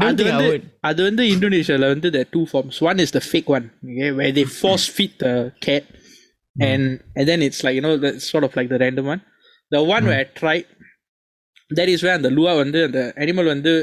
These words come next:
Speaker 2: finds for the coffee beans or finds for the food. And that's the natural one. So these fellas actually, uh, take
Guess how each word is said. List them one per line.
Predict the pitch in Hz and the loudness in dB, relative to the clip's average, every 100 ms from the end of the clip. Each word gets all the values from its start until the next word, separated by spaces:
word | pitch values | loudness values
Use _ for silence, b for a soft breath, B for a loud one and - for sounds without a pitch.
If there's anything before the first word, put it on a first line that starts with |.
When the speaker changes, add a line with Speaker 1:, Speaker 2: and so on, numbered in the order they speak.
| - _ _ _ - | -4 _ _ _ -6
Speaker 2:
finds | 170 175 180 - | 0 0 0 0
for | 127 | -2
the | 127 - | -2 -2
coffee | 139 - 147 | -2 0 -2
beans | 156 131 | 0 0
or | - 170 | 0 0
finds | 190 170 | 2 2
for | 135 127 | 0 -2
the | - | -2
food. | 143 - - _ _ _ _ _ _ _ | -2 -4 -8 _ _ _ _ _ _ _
And | 151 170 | -2 0
that's | 180 - 147 | 0 -2 -2
the | 131 | 0
natural | 131 - 139 123 | -2 0 0 0
one. | 117 - _ | -4 -12 _
So | - 147 | -4 0
these | 185 - | 0 2
fellas | 147 151 151 127 | 2 4 2 -2
actually, | 123 - 151 139 139 123 | -6 -4 0 2 2 -2
uh, | 120 - 139 - _ b b b b b | -8 -12 -16 -20 _ b b b b b
take | - | -4